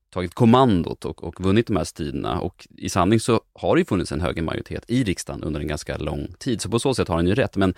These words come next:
man märker att han börjar tala på ett sätt där de just börjar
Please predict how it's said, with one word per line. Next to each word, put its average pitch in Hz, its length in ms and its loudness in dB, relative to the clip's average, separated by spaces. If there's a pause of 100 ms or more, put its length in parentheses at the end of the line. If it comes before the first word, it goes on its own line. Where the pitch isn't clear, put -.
(120)
man 104 240 0
märker 143 520 2
att - 260 -2 (280)
han 90 120 -4
börjar 90 120 6
tala 92 260 2
på - 100 -6
ett 98 80 -2
sätt 85 220 -2
där 85 260 2
de 87 200 0
just - 420 -2
börjar 90 640 2